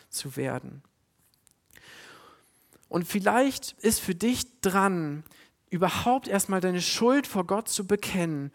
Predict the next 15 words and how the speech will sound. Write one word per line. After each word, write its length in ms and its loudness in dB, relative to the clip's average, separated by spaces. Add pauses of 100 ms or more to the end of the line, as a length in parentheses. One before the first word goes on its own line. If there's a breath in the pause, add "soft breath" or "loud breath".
(200 loud breath)
und 160 -2
dein 100 4
Vertrauen 640 0
zu 340 -4
hundert 440 4
Prozent 680 0
auf 180 -4
Jesus 520 2
zu 80 -6
setzen. 460 -4 (280 loud breath)
Nicht 280 4
auf 100 -4
deine 260 0
eigene 340 4
Leistung, 680 2